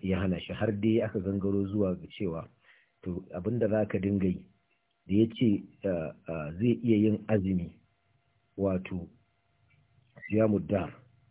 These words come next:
a, manzon Allah sallallahu alaihi wasallama ya hana shi, ya ce zai iya. Manzon Allah sallallahu alaihi wasallama ya ce mashi, "Fasum yawman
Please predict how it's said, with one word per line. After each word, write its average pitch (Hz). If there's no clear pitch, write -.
a, 52
manzon 95
Allah 107
sallallahu 92
alaihi 101
wasallama 98
ya 90
hana 92
shi, -
ya 95
ce 95
zai 110
iya. 92
Manzon 92
Allah 117
sallallahu 107
alaihi -
wasallama 104
ya 101
ce 104
mashi, 98
"Fasum 113
yawman 117